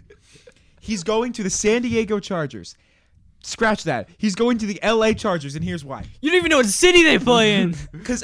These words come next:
Speaker 1: L A has lots of people. We know that. The traffic sucks. Lots of people. Lots of YouTube channels, too.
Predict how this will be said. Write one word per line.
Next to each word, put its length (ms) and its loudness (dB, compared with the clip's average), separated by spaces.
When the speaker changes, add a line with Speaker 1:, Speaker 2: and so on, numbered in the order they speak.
Speaker 1:
L 280 0
A 160 0
has 220 -4
lots 260 -4
of 100 -2
people. 340 -4
We 120 -4
know 200 0
that. 300 -2
The 60 -4
traffic 400 -4
sucks. 420 -2
Lots 260 -4
of 60 -12
people. 320 -8
Lots 240 -2
of 60 -4
YouTube 340 0
channels, 340 0
too. 240 -2